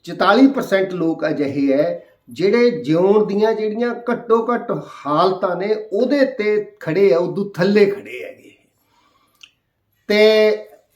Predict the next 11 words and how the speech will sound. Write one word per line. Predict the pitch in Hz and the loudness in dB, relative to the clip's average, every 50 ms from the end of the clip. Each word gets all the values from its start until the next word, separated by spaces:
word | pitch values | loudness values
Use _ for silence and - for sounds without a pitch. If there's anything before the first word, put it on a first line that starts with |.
| _ _ - | _ _ 2
ਇਹਦੇ | 220 233 285 285 285 | 4 4 6 4 4
'ਚ | 277 | 2
ਔਰਤਾਂ | 262 - - - 185 190 202 214 208 - - 226 226 | 0 -2 0 2 4 6 6 4 4 4 2 2 2
ਜਿਹੜੀਆਂ | 220 208 208 214 220 226 220 | 4 2 0 0 0 0 0
ਹੈ, | 214 226 226 | 2 0 0
ਸਭ | - - - 196 240 285 269 | -2 -2 0 0 0 0 0
ਤੋਂ | - 277 262 247 | 4 4 4 4
ਬੁਰੀ | 202 196 180 - 180 147 | 4 2 0 -2 -4 -2
ਹਾਲਤ | 147 147 147 135 - - - | 0 0 0 0 -2 -6 -8
'ਚ | - | -8
ਨੇ। | 131 120 120 139 165 202 - | -6 -6 -6 -6 -10 -12 -18